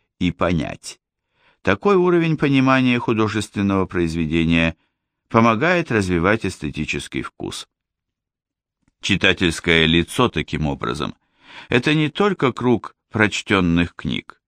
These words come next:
но читательские интересы,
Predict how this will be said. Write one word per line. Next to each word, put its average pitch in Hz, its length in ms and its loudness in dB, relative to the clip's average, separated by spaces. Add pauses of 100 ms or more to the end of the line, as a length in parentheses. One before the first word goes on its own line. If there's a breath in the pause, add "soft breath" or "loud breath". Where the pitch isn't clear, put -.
(440)
но 202 220 0
читательские 165 840 0
интересы, 78 720 -4